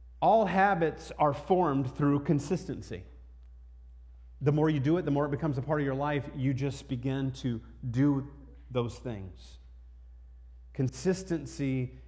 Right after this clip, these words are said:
is needed as we do life together. Sometimes we have to embrace inconvenience. Sometimes it's not very convenient, but we need to make it happen. Battling busyness,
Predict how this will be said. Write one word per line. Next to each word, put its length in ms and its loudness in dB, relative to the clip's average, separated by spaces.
is 180 -2
needed 460 0
as 180 -4
we 100 -4
do 360 -2
life 380 -2
together. 400 -4
Sometimes 580 0
we 160 2
have 300 0
to 320 2
embrace 840 4
inconvenience. 960 2
Sometimes 520 0
it's 180 -4
not 260 0
very 220 -2
convenient, 580 -6
but 60 -4
we 120 2
need 140 2
to 80 0
make 260 -2
it 80 -8
happen. 580 -10
Battling 440 2
busyness, 640 0